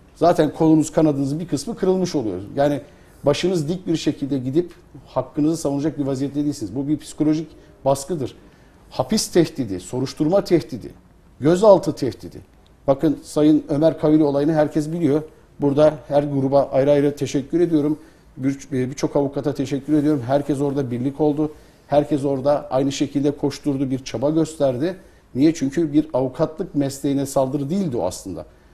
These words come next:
O vatandaşın, e, yargı bağıms-, e, yargı bağımsızlığına ve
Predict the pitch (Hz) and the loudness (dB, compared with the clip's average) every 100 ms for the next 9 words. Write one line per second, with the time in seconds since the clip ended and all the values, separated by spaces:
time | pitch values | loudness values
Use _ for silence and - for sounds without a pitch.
0 | - - 165 220 - - - _ - 123 | -20 -2 4 4 4 -6 -20 _ -2 -2
1 | 127 156 151 160 - - 208 226 - _ | 2 4 4 4 0 -4 -2 -4 -10 _
2 | _ 127 131 131 131 127 120 110 131 139 | _ -4 -2 0 0 -2 -4 0 0 0
3 | 151 214 151 135 143 131 - 131 123 127 | 0 0 0 0 0 0 -4 -4 -4 2
4 | 135 165 196 180 160 156 143 180 180 156 | 2 2 4 4 4 0 2 2 4 2